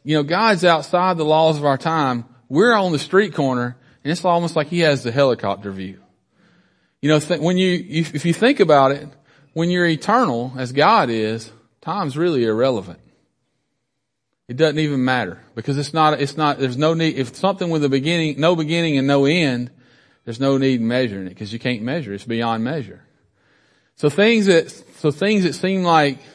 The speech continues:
ages, a-, ages away for us are just almost instantaneous to God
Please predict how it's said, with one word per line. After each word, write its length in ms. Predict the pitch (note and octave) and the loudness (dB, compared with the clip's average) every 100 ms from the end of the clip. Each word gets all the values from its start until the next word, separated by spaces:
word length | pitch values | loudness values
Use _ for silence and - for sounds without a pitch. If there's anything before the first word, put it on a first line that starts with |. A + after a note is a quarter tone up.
| _ _ _ _ _ | _ _ _ _ _
ages, 500 | D#3 F#3 G#3 D#3+ D3+ | 2 4 4 0 -2
a-, 220 | C3+ B2 G#2+ - | -4 -4 -8 -4
ages 400 | C3 F3 F3 C3+ | 0 2 2 -2
away 300 | B2 A#2+ A#2+ | -2 0 0
for 240 | A#2 A2+ A#2+ | 0 0 2
us 420 | C#3+ G#2 F#2 - - _ _ _ _ | 2 0 -6 -18 -20 _ _ _ _
are 100 | A#2 | -8
just 180 | A#2 B2+ | -8 -4
almost 380 | C3+ D3 C#3+ C#3+ | -2 -2 -2 -4
instantaneous 760 | C#3+ C#3+ A#2+ C3 B2+ G#2+ G2 | -6 -6 -6 -4 -4 -6 -10
to 100 | - | -12
God 360 | G2 A2 F#2+ F#2+ | -10 -10 -10 -16